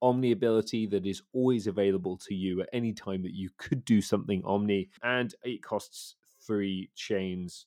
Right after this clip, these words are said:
to raise the tide for yourself. So that is, that is the Tide. It is a beautiful card. The art is gorgeous. It almost looks like, um,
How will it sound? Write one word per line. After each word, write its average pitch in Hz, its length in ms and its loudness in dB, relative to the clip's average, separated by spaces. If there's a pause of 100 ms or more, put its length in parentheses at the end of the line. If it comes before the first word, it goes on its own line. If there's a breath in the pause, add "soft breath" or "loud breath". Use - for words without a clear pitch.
to 92 400 -8
raise 98 640 -2
the 87 120 -12
tide 90 480 -6
for - 160 -12
yourself. 85 520 -10 (200)
So 101 260 2 (380 soft breath)
that 151 180 4
is, 139 300 0
that 160 180 6
is 143 140 0
the 101 100 -10
Tide. 98 380 0
It 120 120 -4
is 113 140 -2
a 185 100 -4 (140)
beautiful 135 640 -4
card. 90 420 -2 (300)
The - 100 2 (100)
art 135 400 2 (120)
is 104 160 -6 (120)
gorgeous. 123 720 -4 (260 soft breath)
It 123 120 4
almost 170 340 4
looks 135 360 4
like, 104 420 2
um, 95 640 -2